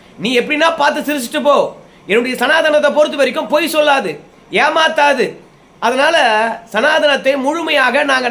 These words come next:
நம்புகின்றோம். எங்க வீட்டிலே வந்து சனாதனத்தை எதிர்ப்பார்கள், அவங்க கொள்கை அவங்களுக்கு, என் கொள்கை எனக்குங்க அப்படின்னு வந்து துர்கா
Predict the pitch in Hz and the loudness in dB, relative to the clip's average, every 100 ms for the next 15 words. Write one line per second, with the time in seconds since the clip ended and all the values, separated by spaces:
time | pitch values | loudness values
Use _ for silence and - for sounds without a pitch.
0 | 240 285 285 247 277 285 147 - - - | -2 -2 -4 2 4 4 0 -10 -20 -20
1 | - - - 196 269 302 285 320 302 320 | -20 -20 -6 -4 -2 -2 -2 -2 0 0
2 | 285 277 262 277 302 294 285 294 285 330 | 0 -2 -2 0 2 0 0 0 -2 -2
3 | 311 294 269 196 - - - - _ - | 0 0 0 -2 -6 -20 -20 -20 _ -12
4 | - 185 302 285 320 339 294 330 330 233 | -6 -2 0 0 0 0 0 0 -2 -2
5 | 175 - - 160 208 240 269 269 320 233 | -6 -8 -6 -2 -2 2 0 0 -2 0
6 | 240 262 214 226 190 - - _ - _ | -2 -2 0 2 0 -4 -14 _ -20 _
7 | - 233 - 277 269 311 285 226 190 208 | -4 -4 -2 -2 -2 0 0 0 -2 0
8 | 262 220 269 311 | 0 -4 -4 0